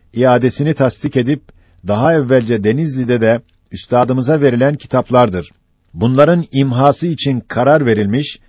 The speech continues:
zemin ve semavatı hiddete getirecek ve mevcudatı ağlatacak bu müthiş kararın, demokratlar aleyhinde Halk Partisi'nin müfrit adamları tarafından tertip edilen bir plan olduğundan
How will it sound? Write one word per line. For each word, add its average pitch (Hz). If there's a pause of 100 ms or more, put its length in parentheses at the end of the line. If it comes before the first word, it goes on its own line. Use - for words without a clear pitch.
(140)
zemin 123
ve 143
semavatı 127
hiddete 123
getirecek 117 (300)
ve 107
mevcudatı 127
ağlatacak 120
bu 117
müthiş 117
kararın, 120 (320)
demokratlar 120
aleyhinde 117
Halk 113
Partisi'nin 120 (240)
müfrit 123
adamları 123
tarafından 117
tertip 117
edilen 117
bir 113
plan 139
olduğundan 117